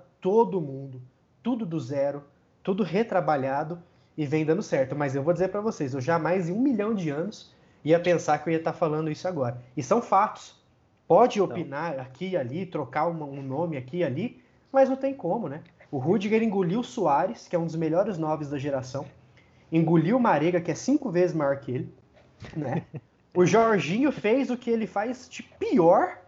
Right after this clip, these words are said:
Speaker 1: ele fez com maestria, entendeu? E o Genê tá no chat aqui falando que o Christensen também jogou demais. Onde a gente ia falar que Rudiger, Christensen e Jorginho faria
Speaker 2: Repete,
Speaker 1: diferença?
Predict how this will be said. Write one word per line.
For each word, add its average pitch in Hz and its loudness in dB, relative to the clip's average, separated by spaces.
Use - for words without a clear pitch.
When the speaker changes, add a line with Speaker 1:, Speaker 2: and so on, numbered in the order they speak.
Speaker 1:
ele 185 -2
fez 185 -2
com 180 -4
maestria, 170 -2
entendeu? 147 -2
E 208 0
o 226 4
Genê 202 4
tá 277 2
no 269 0
chat 262 -2
aqui 247 -6
falando 262 2
que - -2
o 277 2
Christensen 277 -2
também 226 -4
jogou 220 -2
demais. 190 -2
Onde 311 6
a 220 2
gente 214 -2
ia 202 0
falar 196 4
que 196 -4
Rudiger, 185 0
Christensen 196 -2
e - 2
Jorginho 165 -2
faria 180 2
Speaker 2:
Repete, 180 2
Speaker 1:
diferença? 160 -2